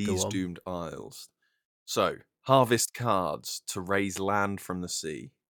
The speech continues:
Speaker 2: Settle, uh, build settlements and rain fire upon invaders in this survival city builder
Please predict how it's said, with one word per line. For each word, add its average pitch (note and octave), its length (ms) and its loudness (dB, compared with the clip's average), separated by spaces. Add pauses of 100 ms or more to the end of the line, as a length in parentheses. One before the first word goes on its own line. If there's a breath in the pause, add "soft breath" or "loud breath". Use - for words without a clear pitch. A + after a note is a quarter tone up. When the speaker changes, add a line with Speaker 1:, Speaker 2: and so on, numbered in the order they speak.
(580)
Speaker 2:
Settle, B2+ 440 0 (100)
uh, G2 200 6
build B2 300 6
settlements F#2+ 560 -2
and F2+ 160 -4
rain F#2 220 -2
fire F#2+ 300 4
upon F#2+ 220 -4
invaders F2 800 -4
in F2 140 -4
this E2+ 160 -4
survival G2 600 0
city - 380 -4
builder D#2 460 -10